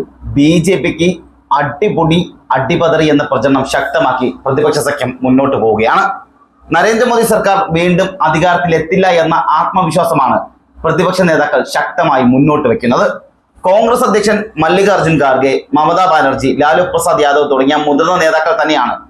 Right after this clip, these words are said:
പ്രചരണത്തിന് ശക്തി പകരുന്നത്. ഇന്ത്യ മുന്നണി തികഞ്ഞ ആത്മവിശ്വാസത്തിലാണ് എന്ന് വ്യക്തമാക്കുന്നതാണ് നേതാക്കളുടെ എല്ലാവരുടെയും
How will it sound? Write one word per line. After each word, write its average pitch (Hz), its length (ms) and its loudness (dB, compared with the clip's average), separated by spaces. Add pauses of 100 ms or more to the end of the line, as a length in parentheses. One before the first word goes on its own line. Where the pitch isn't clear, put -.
(320)
പ്രചരണത്തിന് 156 480 0 (160)
ശക്തി 165 300 -2
പകരുന്നത്. 123 380 0 (640)
ഇന്ത്യ 208 360 2
മുന്നണി 220 260 2 (240)
തികഞ്ഞ 202 360 0 (280)
ആത്മവിശ്വാസത്തിലാണ് 170 880 0 (220)
എന്ന് 147 180 2 (140)
വ്യക്തമാക്കുന്നതാണ് 147 920 0 (300)
നേതാക്കളുടെ 147 540 2
എല്ലാവരുടെയും 131 680 2